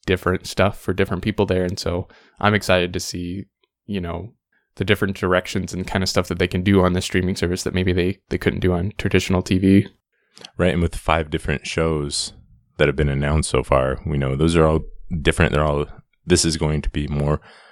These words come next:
Speaker 2: more of the horror and monster stuff. Metropolis was gonna be more of a science fiction show. There's, obviously, Titans is gonna be a s-, more of a traditional team-up superhero show, and then Harley Quinn is an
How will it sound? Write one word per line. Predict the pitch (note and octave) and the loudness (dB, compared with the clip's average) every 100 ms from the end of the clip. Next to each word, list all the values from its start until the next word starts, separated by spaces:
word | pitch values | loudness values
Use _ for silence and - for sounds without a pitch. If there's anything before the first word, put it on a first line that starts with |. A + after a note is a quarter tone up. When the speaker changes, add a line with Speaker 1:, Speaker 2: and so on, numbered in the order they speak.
| _ - | _ 2
Speaker 2:
more | D2 | 4
of | D#2 D2+ | 4 2
the | |
horror | C#2 D2+ C#2+ C#2 | 4 6 6 4
and | C#2 C#2+ | 0 0
monster | C2+ C2 C2 - | -2 -2 -4 -4
stuff. | C2 - C2 C2+ - - | -6 -2 -2 -4 -8 -8
Metropolis | C#2+ C#2+ C#2 C#2+ C2+ | -2 0 2 0 0
was | C2+ | -4
gonna | C2+ C#2 | -4 -2
be | |
more | C2+ C2+ | -2 -2
of | C2+ | -2
a | |
science | - C#2 C#2 | -2 -2 -2
fiction | - C#2 - C#2 C2+ - - _ _ _ _ | 0 -2 0 0 0 -4 -14 _ _ _ _
show. | - - C#3 C2 C2+ - - - - - - - - - | -8 0 2 2 -2 -4 -10 -18 -20 -20 -20 -20 -20 -8
There's, | C#2 C2 C2+ - - _ _ _ | -4 -4 -4 -8 -8 _ _ _
obviously, | D2+ C#2+ C#2 D2 | -2 -2 -2 -6
Titans | - D2 D#2 C#2+ | -2 -2 -2 -6
is | C#2 | -6
gonna | C#2+ | -4
be | C#2 | -4
a | C2+ | -4
s-, | - _ _ | -8 _ _
more | - D#2 | -2 0
of | D2+ | 2
a | C#2 | 0
traditional | - C#2+ - D2 | -4 -4 -2 -2
team-up | - D2 C#2+ | -2 -2 -2
superhero | - D2+ C#2 C#2+ C#2+ | -2 0 0 0 0
show, | C#2 - C#2 | -2 -4 -2
and | C#2+ | -4
then | C2+ C2+ - _ _ _ _ - | -4 -6 -10 _ _ _ _ -2
Harley | D#2 D2+ | 0 0
Quinn | - D2+ D2+ | -4 -2 -2
is | C#2 | -4
an | C#2 C#2 | -4 -6